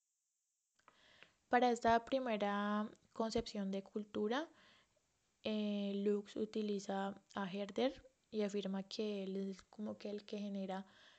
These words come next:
eh, la influencia en,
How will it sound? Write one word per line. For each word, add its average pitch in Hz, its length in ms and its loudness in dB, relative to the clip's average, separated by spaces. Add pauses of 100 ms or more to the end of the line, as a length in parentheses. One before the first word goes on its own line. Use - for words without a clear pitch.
(160)
eh, 208 320 -2
la 196 120 0
influencia 196 840 -2 (540)
en, 190 760 -2